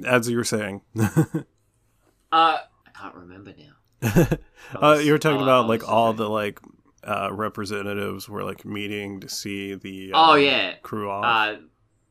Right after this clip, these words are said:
Speaker 2: yeah, a-, and everyone was, like, trying to give him, like,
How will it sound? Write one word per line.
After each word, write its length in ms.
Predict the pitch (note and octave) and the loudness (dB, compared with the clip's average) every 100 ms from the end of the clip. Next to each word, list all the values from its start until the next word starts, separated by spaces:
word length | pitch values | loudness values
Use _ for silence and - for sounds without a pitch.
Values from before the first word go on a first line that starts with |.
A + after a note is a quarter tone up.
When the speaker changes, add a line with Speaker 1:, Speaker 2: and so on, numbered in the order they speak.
| _ | _
Speaker 2:
yeah, 440 | - B2 B2+ G2 F2 - | -12 -4 -2 -2 -4 -8
a-, 360 | G2+ G2 F#2+ | -6 -6 -6
and 440 | G2+ G2+ G2 F#2+ - _ _ _ _ _ _ _ - | -8 -8 -12 -16 -20 _ _ _ _ _ _ _ -14
everyone 500 | A#2 B2+ B2 A#2 A2 | -12 -8 -8 -8 -10
was, 200 | G#2 - | -12 -10
like, 220 | G2+ F#2 | -10 -10
trying 240 | - G2+ | -8 -6
to 80 | A2 | -6
give 160 | A#2 A#2 | -8 -8
him, 180 | B2+ B2+ | -8 -4
like, 380 | C3 C3+ - | -4 -4 -10